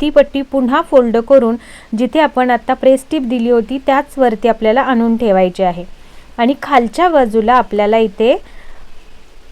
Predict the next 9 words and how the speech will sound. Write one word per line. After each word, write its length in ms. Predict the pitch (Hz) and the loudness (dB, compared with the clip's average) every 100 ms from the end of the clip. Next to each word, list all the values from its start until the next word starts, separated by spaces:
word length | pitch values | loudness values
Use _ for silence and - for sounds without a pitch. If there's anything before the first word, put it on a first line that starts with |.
| - - - - - | -18 -16 -16 -14 -14
स्टिच 340 | - - 339 302 | -8 -4 -4 2
देऊन 340 | 254 240 226 | 2 4 2
घ्यायची 360 | 220 208 196 - | 0 0 -2 -2
आहे. 180 | 185 185 | -2 -4
इथे 260 | 214 285 | -2 0
डबल 380 | 277 247 226 277 | 2 2 2 0
स्टिच 340 | 269 294 302 | -2 -4 -4
देऊन 360 | 302 277 269 269 | 0 2 2 2
घ्यायची 480 | 277 269 233 254 | 2 0 -2 -6